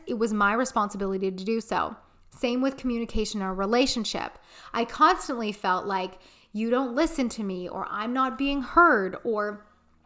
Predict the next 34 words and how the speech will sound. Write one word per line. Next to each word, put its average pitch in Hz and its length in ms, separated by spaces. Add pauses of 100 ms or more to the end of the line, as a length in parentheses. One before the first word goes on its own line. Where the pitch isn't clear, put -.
(220)
"I 220 160
don't 277 220
feel 277 360
like 220 360 (360)
I'm 240 280
good 233 220
enough," 208 600
or, 226 480 (200)
uh, 247 80
you 240 140
know, 233 220
interesting 311 640
enough. 190 220
I 220 60
don't 294 160
have 320 180
the 269 80
fancy 233 360
cars 233 220
and 220 100
the 214 60
fancy 220 300
houses 208 260
and 214 80
the 220 80
fancy 226 320
purses 214 440
to 220 120
show 233 560
people 220 540
that 196 260
this 208 200
is 208 120
successful. - 840